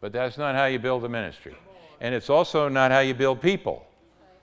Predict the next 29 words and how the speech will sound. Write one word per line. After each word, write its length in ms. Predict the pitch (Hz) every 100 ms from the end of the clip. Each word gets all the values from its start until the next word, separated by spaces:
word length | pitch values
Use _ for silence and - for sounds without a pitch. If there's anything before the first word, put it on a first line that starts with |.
| _ - _ _ _
Because 340 | 127 123 143 131
if 60 |
they 120 | 139 139
just 200 | 165 -
stay 240 | 185 170
in 80 | 156
their 140 | 143
nice 360 | 143 160 - 170
little 200 | 147 151
area, 440 | 180 180 143 127
they're 220 | 127 151
not 180 | 160 131
growing 340 | 131 160 156 123
a 80 |
whole 200 | 92 107
lot. 280 | 92 80 - - _ - - - _ _
They're 140 | 113 143
not 240 | 156 143
being 180 | 185 190
stretched, 580 | - 147 127 143 - -
they're 240 | 143 139 139
not 320 | 160 180 143
being 220 | 156 143
challenged, 680 | - 139 131 127 156 147 - _ _ _ _ _ -
not 180 | 120 170
abused, 540 | 139 156 113 104 -
but 140 | 131
challenged. 720 | - 151 143 123 113 139 - _ _ _ _ _
And 460 | - 131 135 139